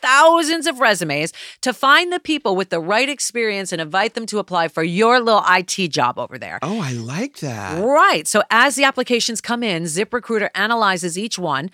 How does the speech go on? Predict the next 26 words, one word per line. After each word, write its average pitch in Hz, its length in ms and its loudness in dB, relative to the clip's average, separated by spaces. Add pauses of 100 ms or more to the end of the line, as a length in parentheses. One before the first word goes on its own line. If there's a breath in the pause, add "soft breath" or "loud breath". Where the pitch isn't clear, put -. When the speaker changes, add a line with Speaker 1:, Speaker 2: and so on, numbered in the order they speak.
(220 loud breath)
Speaker 1:
and 185 140 -4
spotlights 247 600 0
the 190 100 -6
top - 300 -4
candidates 180 480 -4
so 180 100 -6
you 170 100 -4
never 185 440 -4
miss 185 260 -2
a 156 40 -6
great 151 280 -6
match. 160 380 -6
And 185 120 -8
they're 190 120 -6
so 247 380 -2
effective 160 600 -4 (300 loud breath)
that 214 180 0
four 277 240 2
out 269 140 4
of 233 80 0
five 220 260 4
employers 208 480 0
who 175 80 -4
post 233 400 -2
on 175 80 0
ZipRecruiter 147 640 -4